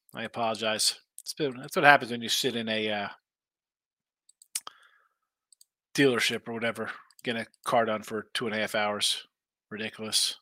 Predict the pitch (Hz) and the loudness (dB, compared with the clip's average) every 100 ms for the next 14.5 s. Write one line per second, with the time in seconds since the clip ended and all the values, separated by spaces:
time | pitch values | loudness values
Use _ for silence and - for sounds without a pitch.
0 | _ _ _ _ _ _ _ _ _ _ | _ _ _ _ _ _ _ _ _ _
1 | _ _ _ _ _ - 113 117 - 92 | _ _ _ _ _ -14 -10 -10 -10 -6
2 | - - 90 - 87 92 - - - - | -6 -6 -14 -14 -10 -10 -10 -16 -20 -10
3 | - - - - - - _ _ _ _ | -4 -2 -2 -8 -20 -20 _ _ _ _
4 | _ _ - - - _ _ _ - - | _ _ -6 -6 -10 _ _ _ -18 -18
5 | 52 69 104 _ _ _ _ _ _ _ | -18 -20 -20 _ _ _ _ _ _ _
6 | _ - _ _ _ _ _ _ _ _ | _ -20 _ _ _ _ _ _ _ _
7 | _ _ _ _ - 143 165 175 - - | _ _ _ _ -12 -4 -2 -2 -8 -14
8 | 135 160 156 151 151 143 131 113 98 - | -8 -6 -4 -2 2 4 2 0 -6 -14
9 | - _ _ _ 120 113 - 104 98 - | -20 _ _ _ -12 -4 -2 -2 -6 -10
10 | 98 98 101 - _ _ _ - 294 254 | -12 -14 -16 -20 _ _ _ 10 12 12
11 | 143 113 - _ 139 131 135 127 185 170 | 12 6 -8 _ 6 10 10 8 6 6
12 | 160 - 156 135 139 127 131 123 127 120 | 6 6 4 4 4 4 2 -2 0 2
13 | 110 139 - 127 113 113 107 107 107 110 | 2 0 0 2 0 -2 -6 -6 -6 -6
14 | 104 107 104 98 - | -6 -6 -6 -10 -20